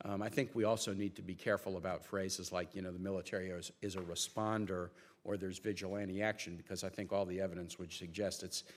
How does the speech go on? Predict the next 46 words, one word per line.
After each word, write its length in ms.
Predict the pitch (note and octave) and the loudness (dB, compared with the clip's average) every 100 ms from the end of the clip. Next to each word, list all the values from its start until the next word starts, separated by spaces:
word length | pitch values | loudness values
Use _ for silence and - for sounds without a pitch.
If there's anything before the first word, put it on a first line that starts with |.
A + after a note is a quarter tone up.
| - - | -12 -4
it 100 | G#2 | 2
has 180 | G2 | 2
much 260 | G#2+ G#2 - | 2 0 0
more 160 | G2 F#2 | 0 0
of 60 | |
an 80 | E2+ | -2
official 480 | E2 A2+ G2+ G2 F2 | 0 0 2 0 -2
sanction 480 | - G2 F#2+ - F2 | -2 -2 -2 -2 -2
and 100 | E2+ | -4
imprimatur 640 | D#2+ A2+ F#2+ E2 A#2+ A#2+ | -2 -2 -2 0 4 4
than 200 | G#2 E2 | 4 -2
that. 260 | E2 E2+ E2+ - - - - - | -2 -2 -4 -10 -18 -18 -18 -8
Uh, 180 | F#2 F#2 | -2 0
and 100 | G2+ | 2
I 60 | G2+ | 4
guess 180 | G2+ G2 | 4 4
that's 300 | G2+ F#2+ - | 4 2 0
the 100 | D#2+ | -2
basis 480 | F2 G2+ G2+ F#2 - | 4 4 4 2 0
of 160 | E2 | 0
the, 140 | E2 E2 - - | -2 -4 -10 -6
the 80 | F#2+ | 0
work 280 | E2+ G2 F#2 | 2 2 2
underway 360 | F2 F2+ F#2 | 0 2 2
in 80 | F2 | 0
the 60 | F2 | 0
State 260 | - F#2+ | 2 0
Department 420 | - - F2 E2 | 0 0 0 -2
to 100 | - | -6
determine 540 | E2 D#2+ A2 G2+ F#2+ E2 - - _ | -6 -2 2 4 2 0 -10 -20 _
exactly 440 | F2+ - G2+ F#2+ F2+ | -2 2 2 2 0
how 140 | F#2+ | 0
to 80 | E2+ | 0
label 380 | F2+ G2+ F2+ D#2+ | 2 2 2 -2
it. 100 | - - - - - - | -6 -14 -20 -20 -4 6
I 60 | |
want 100 | D3+ | 8
to 80 | C#3+ | 10
ask 140 | A2+ - | 6 6
questions 340 | B2 - G#2 | 6 6 2
about 240 | F#2 F#2 | 4 4
Bangladesh. 760 | F#2+ G2 G2 F2+ F#2 D#2+ - F#2 | 4 2 2 2 0 0 0 0
I'm 140 | G2+ | 2
the 140 | F#2+ F2+ | 0 0
ranking 440 | F#2+ F#2 F#2 F2+ | 0 -2 -2 -2
member 380 | F#2 F#2 F2+ | 0 0 -2